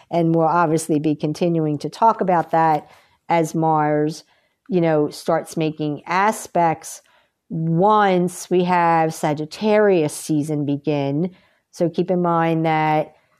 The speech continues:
once, um, we are now, you know, full on in Scorpio season, and we want to be present and mindful of what the energy is of Scorpio. Um,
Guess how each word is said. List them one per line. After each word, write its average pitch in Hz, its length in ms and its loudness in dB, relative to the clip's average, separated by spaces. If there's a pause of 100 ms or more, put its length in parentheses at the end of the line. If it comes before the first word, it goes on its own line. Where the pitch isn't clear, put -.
once, 165 600 -2
um, 147 400 2
we 165 200 2
are 170 100 2
now, 165 360 0 (180)
you 185 160 0
know, 151 480 0 (240)
full 214 340 2
on 202 280 2
in 175 120 0
Scorpio 185 540 2
season, 190 580 0
and 165 200 0
we 165 100 0
want 165 240 -2
to 190 80 -8
be 160 140 -2
present 185 640 0
and 160 200 -2
mindful 165 720 0
of 156 360 0 (520)
what 175 320 0
the 175 160 2
energy 165 460 0
is 160 180 0
of 147 120 -4
Scorpio. 180 920 2 (480)
Um, 156 520 0